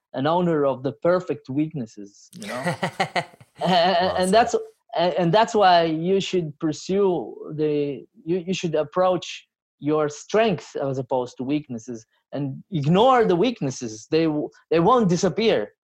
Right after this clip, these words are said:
Speaker 1: You know, they will be there. It's just that you are gonna make your strength so strong that nobody's gonna notice that you have weaknesses.
Speaker 2: Very well said. Very well said.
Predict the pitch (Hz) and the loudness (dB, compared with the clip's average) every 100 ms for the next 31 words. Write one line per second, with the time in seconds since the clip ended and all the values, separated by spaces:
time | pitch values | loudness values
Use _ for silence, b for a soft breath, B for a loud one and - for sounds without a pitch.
0 | _ - 139 165 196 190 214 226 214 180 | _ -8 -4 0 2 4 4 4 0 0
1 | 180 156 120 b _ 147 120 175 175 151 | 2 2 -2 b _ -6 -2 -2 -2 -6
2 | - 160 147 139 147 143 135 147 147 147 | -2 0 2 0 -2 -2 -2 -2 -4 -2
3 | 160 170 147 143 - - 165 143 - - | 0 0 0 -4 -8 -4 -4 -4 -10 0
4 | - 247 - 220 185 147 123 113 _ _ | 2 2 0 0 2 0 -6 -12 _ _
5 | _ 151 156 175 156 139 131 120 135 131 | _ -2 0 0 0 0 -4 -4 -4 -2
6 | 131 131 143 156 131 - - 113 120 113 | -2 -2 -2 -2 -10 -14 -12 -8 -4 -4
7 | 117 113 120 123 156 131 127 110 - 101 | -4 -6 -10 -14 -10 -10 -10 -14 -18 -20
8 | _ _ _ 95 92 92 87 - - - | _ _ _ -10 -8 -8 -10 -12 -14 -16
9 | 92 _ _ _ - 90 95 90 - 92 | -20 _ _ _ -16 -10 -10 -10 -10 -14